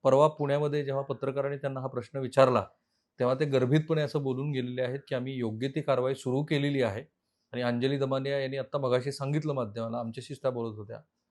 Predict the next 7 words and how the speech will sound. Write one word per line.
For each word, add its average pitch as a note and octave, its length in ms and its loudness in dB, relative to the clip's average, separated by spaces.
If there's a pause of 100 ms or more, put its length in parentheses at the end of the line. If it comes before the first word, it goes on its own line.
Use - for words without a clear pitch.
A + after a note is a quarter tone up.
(400)
तर C#3+ 100 0
त्यांना C#3 480 4
काल E3+ 220 6
मुख्यमंत्र्यांनी D3 640 -2
असं C3+ 160 -6
सांगितलं B2 460 -2
आहे A#2 280 2